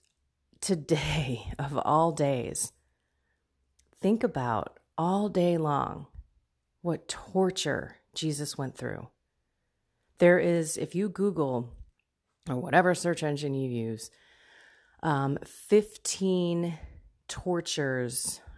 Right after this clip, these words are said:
unknown tortures, it might even say, of Jesus, you will find a church-approved document showing you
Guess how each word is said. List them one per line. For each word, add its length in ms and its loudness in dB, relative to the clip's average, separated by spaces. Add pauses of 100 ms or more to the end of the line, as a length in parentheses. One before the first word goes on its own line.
(220)
unknown 640 4
tortures, 560 -4
it 100 -6
might 180 -4
even 240 -6
say, 500 -6 (480)
of 200 0
Jesus, 760 -2 (380)
you 280 2
will 140 4
find 380 2
a 80 0
church-approved 1500 -4 (420)
document 840 0 (580)
showing 560 2
you 460 0